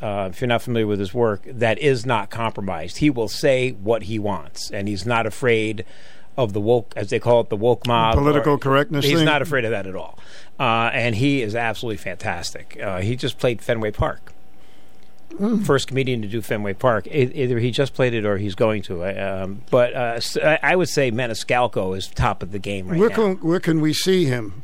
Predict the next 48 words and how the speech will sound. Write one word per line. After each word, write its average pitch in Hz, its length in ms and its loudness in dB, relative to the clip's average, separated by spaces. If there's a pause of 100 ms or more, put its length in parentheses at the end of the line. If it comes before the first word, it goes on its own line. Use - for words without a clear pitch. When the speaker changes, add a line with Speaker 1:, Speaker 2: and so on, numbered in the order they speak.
(140)
Speaker 1:
Sebastian 135 440 0
Maniscalco 147 440 2
did 127 200 0
two 196 160 0
shows 175 260 2
at 120 80 0
Mohegan 120 500 0
recently. 90 540 -2 (140)
Speaker 2:
Mm-hmm. 156 420 2
Speaker 1:
Uh, 117 460 2
he 135 240 4
sells 143 360 2
out 123 180 2
Madison 127 360 0
Square 117 280 0
Garden 120 380 4
on 120 160 -2
a 113 40 0
regular 101 280 -2
basis. 92 720 -4
Speaker 2:
It's - 120 -2
amazing 185 600 4
when 131 80 2
you 135 80 2
think 160 240 2
about 123 260 2
it. 107 120 -2
Like, 113 580 -2
comedian 160 480 4
sells 147 340 2
him 147 120 2
out. 147 180 2
I 123 80 2
know 123 200 2
Seinfeld 139 680 2
usually 117 380 2
sell, 135 320 0
sells 135 340 2
him 120 100 2
out 117 160 4
in, 110 220 2
uh, 107 160 2
Speaker 1:
Mm-hmm. 139 680 -2
Speaker 2:
at 143 140 2
the 135 140 0
casinos, 131 840 2
and, 139 260 0
uh, 113 240 2